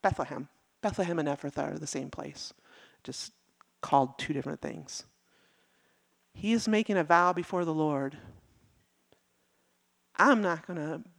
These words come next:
build my own house. I'm not gonna rest until this happens, until we bring back the ark and it's restored to its proper place of honor and glory in our midst."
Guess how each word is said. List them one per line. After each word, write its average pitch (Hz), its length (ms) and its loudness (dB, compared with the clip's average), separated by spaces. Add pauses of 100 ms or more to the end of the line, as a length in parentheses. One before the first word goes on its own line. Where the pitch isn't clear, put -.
build 190 260 6
my 175 200 0
own 160 160 -2
house. 185 580 -6
I'm 139 140 -8
not 214 240 -2
gonna 143 340 -4 (1080)
rest 190 760 4 (400)
until 202 360 -8
this 202 320 -4
happens, - 640 -6
until 180 400 -4
we 175 140 -4
bring 175 280 -6
back 160 280 -4
the - 160 -10
ark 139 320 -2 (420)
and 160 100 -2
it's - 200 -6
restored 175 560 2
to 160 100 -4
its 147 140 -6
proper 160 420 -2
place 147 640 -10 (720)
of 139 180 -6
honor 147 580 -2
and 151 220 -10
glory 139 640 -2
in 151 160 -6
our 143 100 -2
midst." - 580 -8